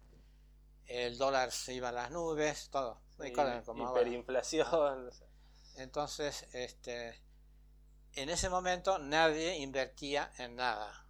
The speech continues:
Speaker 1: ¿eh? En los años ochenta.
Speaker 2: Mm.
Speaker 1: ¿No? Y las escuelas de negocios,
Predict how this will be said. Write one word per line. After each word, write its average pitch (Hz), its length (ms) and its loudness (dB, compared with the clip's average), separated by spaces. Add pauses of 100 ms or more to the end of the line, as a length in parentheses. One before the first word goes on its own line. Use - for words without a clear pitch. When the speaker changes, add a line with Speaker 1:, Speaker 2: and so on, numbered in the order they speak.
(160)
Speaker 1:
¿eh? 196 100 -18
En - 60 -20
los 117 100 -12
años 123 240 -8
ochenta. 113 460 -6 (120)
Speaker 2:
Mm. 139 200 -14 (120)
Speaker 1:
¿No? 113 180 -18 (1200)
Y 156 300 -2
las 135 200 4
escuelas 185 360 6
de 180 80 4
negocios, 190 640 4